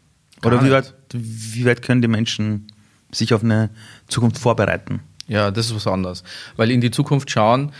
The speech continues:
Speaker 1: kannst du natürlich nur, wenn du mal grundsätzlich verstehst, was die Zukunft eigentlich ist.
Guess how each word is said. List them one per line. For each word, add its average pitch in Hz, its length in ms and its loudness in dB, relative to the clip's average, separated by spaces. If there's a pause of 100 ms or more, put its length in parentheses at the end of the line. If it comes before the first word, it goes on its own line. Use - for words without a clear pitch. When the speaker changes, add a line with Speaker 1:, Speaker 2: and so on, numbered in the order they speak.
(180)
Speaker 1:
kannst 117 320 -4
du 135 320 4 (280)
natürlich 120 400 0
nur, 131 280 4
wenn 120 120 2
du 120 80 -2
mal 117 140 2
grundsätzlich 123 480 -2
verstehst, 117 380 -4
was 117 100 -4
die 110 120 -6
Zukunft - 380 -4
eigentlich 101 280 0
ist. 90 200 -8